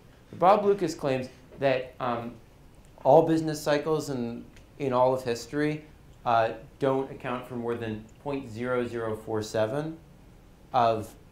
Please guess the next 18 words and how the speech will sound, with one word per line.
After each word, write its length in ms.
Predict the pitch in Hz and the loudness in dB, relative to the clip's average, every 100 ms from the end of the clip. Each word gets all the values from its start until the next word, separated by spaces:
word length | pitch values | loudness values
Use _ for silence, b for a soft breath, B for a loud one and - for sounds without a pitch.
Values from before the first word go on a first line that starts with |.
| - | -12
um, 440 | 113 110 104 98 95 - - - - - - - - - | -6 -4 -4 -6 -10 -18 -20 -20 -20 -20 -20 -20 -20 -2
uh, 340 | 127 107 101 - - - - 117 | 2 2 2 -4 -12 -18 -12 -4
wha-, 260 | 135 - | -4 -4
you 160 | 151 123 | -8 -6
know, 140 | 110 - | -4 -2
of 300 | 117 104 92 | -4 -4 -8
G 160 | 120 | -8
D 120 | 104 | -6
P. 260 | 101 98 - - - - - - - - - - - - - - - - - - - - - - - - - - | -8 -10 -12 -16 -20 -20 -20 -20 -20 -20 -20 -20 -20 -20 -20 -20 -20 -20 -20 -20 -20 -20 -20 -20 -20 -20 -20 -12
So 260 | - 165 170 | 0 2 2
if 120 | 170 | 0
that's 380 | 175 156 185 - | 6 8 8 2
the 100 | - | -6
case, 460 | 151 139 165 190 - - - | -4 -2 -2 -4 -10 -20 -8
then 140 | 156 151 | 0 0
if 120 | 147 | 0
we 140 | 180 | -2
left 360 | 202 185 170 | 4 6 6